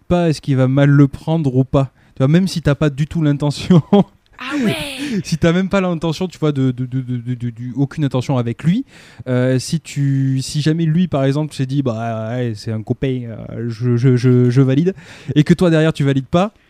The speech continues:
Speaker 1: euh, tu te dis, est-ce qu'il va pas mal le prendre ? Ou alors tu dis, bon, ouais, ouais, c'est bon, je, je valide parce que c'est, c'est, à la limite, c'est marrant, euh, voilà. Mais c'est vrai que l-,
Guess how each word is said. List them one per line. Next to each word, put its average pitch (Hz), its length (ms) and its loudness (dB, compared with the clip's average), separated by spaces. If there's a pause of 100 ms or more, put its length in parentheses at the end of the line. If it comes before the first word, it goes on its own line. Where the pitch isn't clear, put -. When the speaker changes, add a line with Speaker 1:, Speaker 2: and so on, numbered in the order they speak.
(680)
Speaker 1:
euh, 139 120 -10
tu 135 140 -10
te 151 80 2
dis, 147 220 2
est-ce 151 160 -2
qu'il 165 160 2
va 151 100 4
pas 156 180 2
mal 151 180 2
le 156 100 4
prendre ? 180 200 -2
Ou 147 60 4
alors 147 140 2
tu 151 140 -4
dis, 143 100 0
bon, 113 200 -2
ouais, 110 80 -6
ouais, 104 640 -4
c'est 110 140 -10
bon, 120 220 -2
je, 117 200 -4
je 117 120 -4
valide 127 240 0
parce 123 140 -4
que - 100 -10
c'est, 113 520 -2 (120)
c'est, 120 180 -2
à 120 80 0
la 120 80 2
limite, 135 200 0
c'est 139 120 0
marrant, 127 400 0
euh, 117 460 -2 (340)
voilà. 127 180 0 (300)
Mais 120 120 0
c'est 127 120 -2
vrai 147 80 2
que 127 300 2
l-, 131 220 -6